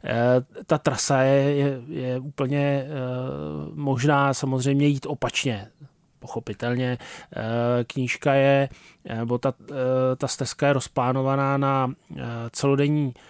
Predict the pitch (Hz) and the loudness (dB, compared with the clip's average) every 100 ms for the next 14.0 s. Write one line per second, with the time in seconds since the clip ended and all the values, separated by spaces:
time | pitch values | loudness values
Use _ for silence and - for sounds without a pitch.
0 | _ - 104 104 110 139 - 160 - 156 | _ -10 -6 -4 -4 -2 2 2 4 4
1 | 156 - 131 131 135 131 120 123 135 123 | 2 0 -2 -2 0 -2 -2 0 0 0
2 | 123 107 - 127 - - 117 110 123 120 | -2 -4 -4 -4 -4 -10 -8 -4 -4 -4
3 | - - 127 143 156 156 147 147 143 - | -8 -4 2 4 2 2 0 0 -4 -14
4 | - - - - 123 123 123 123 123 120 | -20 -20 -20 -6 -2 0 2 0 -2 -4
5 | 120 120 113 - 113 - 131 127 - 127 | -6 -8 -8 -8 -6 -6 -4 -2 0 0
6 | 135 135 160 151 160 151 147 - - 123 | -2 0 0 2 4 4 2 -4 -6 -2
7 | 120 123 120 117 - 131 127 123 120 - | -2 -2 -6 -8 -8 -6 -6 -6 -8 -10
8 | 107 110 120 127 113 - - - _ - | -10 -12 -12 -12 -12 -14 -18 -18 _ -8
9 | 120 143 120 120 113 113 110 - 143 - | -4 -2 -2 -4 -6 -6 -6 -2 -2 2
10 | 165 143 147 151 139 135 139 143 131 - | 2 4 0 0 2 4 4 2 -2 0
11 | 139 - 127 127 131 135 131 - - - | 0 0 0 0 -2 -2 -4 -8 -18 -18
12 | - - 123 - 139 127 135 131 123 117 | -10 -6 -6 -4 -4 -2 0 2 2 0
13 | 135 - 127 - 135 123 - 131 120 | -2 -2 -6 -6 -4 -4 -4 -4 -6